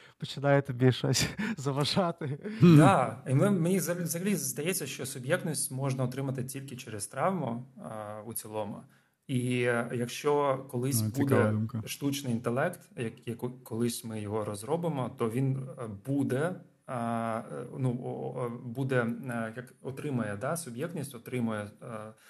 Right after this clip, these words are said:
Speaker 2: щ-, які-, як-, якесь, е, consciousness, да, тільки якщо його буде травмовано.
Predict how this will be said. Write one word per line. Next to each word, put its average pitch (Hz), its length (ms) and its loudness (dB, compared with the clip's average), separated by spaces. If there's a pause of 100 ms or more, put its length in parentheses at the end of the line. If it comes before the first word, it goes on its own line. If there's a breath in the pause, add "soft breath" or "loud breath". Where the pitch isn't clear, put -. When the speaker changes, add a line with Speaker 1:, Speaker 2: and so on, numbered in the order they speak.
(400 soft breath)
Speaker 2:
щ-, - 240 -16
які-, 117 460 -6
як-, 117 320 -6
якесь, 117 680 -6 (120)
е, 110 100 -12 (160)
consciousness, 135 720 -4
да, 131 200 -6 (320 soft breath)
тільки 170 420 -4
якщо 135 840 0 (460)
його 127 260 2
буде 123 180 0
травмовано. 110 560 -2